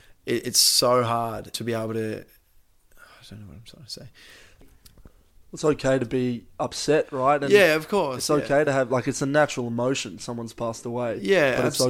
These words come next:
Speaker 2: okay, and, and you can move on and, and, and use their, their, their character, as you
Speaker 1: Yeah.
Speaker 2: say, as you've said. And
Speaker 1: Yeah. So for me,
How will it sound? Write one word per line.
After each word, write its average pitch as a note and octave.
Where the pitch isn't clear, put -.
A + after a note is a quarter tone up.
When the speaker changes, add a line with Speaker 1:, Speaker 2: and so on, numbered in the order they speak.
Speaker 2:
okay, B2+
and, B2
and B2+
you B2+
can A#2+
move B2
on B2
and, A#2+
and, A#2+
and A#2+
use B2
their, B2
their, A#2
their B2
character, C3+
as D3
you C#3+
Speaker 1:
Yeah. B2+
Speaker 2:
say, C3
as A#2
you've A2+
said. C3+
And A#2+
Speaker 1:
Yeah. C#3
So E3
for F3
me, F3